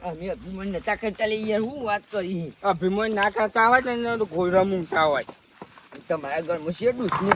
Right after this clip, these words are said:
Speaker 1: ગોદડો બનાવ્યો હોય તે તમે ગોદડો મૂંગો હો. ભલે!
Speaker 2: મારો તો યાદ તે વખત લડાઈ થી ડોસી અંગાત.
Speaker 1: ના હોય.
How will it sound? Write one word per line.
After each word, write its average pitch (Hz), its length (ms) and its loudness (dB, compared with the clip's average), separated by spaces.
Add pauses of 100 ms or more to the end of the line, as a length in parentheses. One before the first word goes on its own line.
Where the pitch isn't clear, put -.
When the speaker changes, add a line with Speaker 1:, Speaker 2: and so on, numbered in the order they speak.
Speaker 1:
ગોદડો 170 300 -4
બનાવ્યો 160 480 0
હોય 165 100 -2
તે 165 120 -6
તમે 151 280 -2
ગોદડો 147 400 -4
મૂંગો 135 440 -6
હો. 147 180 -6 (240)
ભલે! 302 280 8 (840)
Speaker 2:
મારો 170 320 -8
તો 202 140 -8
યાદ 170 220 -6
તે 175 200 -8
વખત 160 100 -8
લડાઈ 175 360 -4
થી 156 160 -10
ડોસી 147 320 -6
અંગાત. 120 420 -14
Speaker 1:
ના 247 220 -2
હોય. 269 300 0